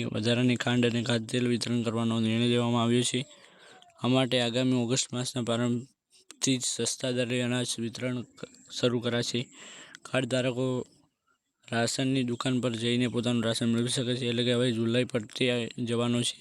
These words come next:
પછી જે ઓગસ્ટ મહિનો આવે એની અંદર જે પણ રાહત દરે જે રેશન કાર્ડ ધારકોને જે અનાજ મળે છે એ લઈ જઈ શકે છે.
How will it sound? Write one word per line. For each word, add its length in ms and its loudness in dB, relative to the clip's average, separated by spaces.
પછી 280 -2
જે 120 2
ઓગસ્ટ 380 0
મહિનો 220 0
આવે 240 0
એની 180 2
અંદર 260 2
જે 240 0
પણ 280 2
રાહત 260 2
દરે 320 2
જે 240 0
રેશન 300 -2
કાર્ડ 180 0
ધારકોને 520 0
જે 220 0
અનાજ 320 0
મળે 240 2
છે 120 2
એ 100 4
લઈ 240 4
જઈ 200 2
શકે 340 0
છે. 120 -2